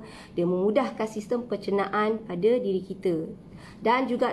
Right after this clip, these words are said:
terdapat pelbagai vitamin-vitamin yang ada dalam setiap, ah, daun-daun ini. Okey, di sini macam Cik Y,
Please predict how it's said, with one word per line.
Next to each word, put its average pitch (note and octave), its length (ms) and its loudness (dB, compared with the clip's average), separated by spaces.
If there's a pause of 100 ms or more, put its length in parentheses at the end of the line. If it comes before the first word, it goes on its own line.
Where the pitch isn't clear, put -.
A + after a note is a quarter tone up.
terdapat G#3 480 -2
pelbagai G3 640 0
vitamin-vitamin G3+ 1040 -2
yang F#3 160 -6
ada G#3 480 2
dalam G#3+ 560 2
setiap, A#3 720 -4 (560)
ah, D#3+ 320 -2
daun-daun F3+ 720 2
ini. E3 320 -4 (480)
Okey, G3 640 -2 (480)
di G#3+ 80 -2
sini C#4+ 560 0 (960)
macam - 160 -6
Cik F#3+ 160 0
Y, C4 520 6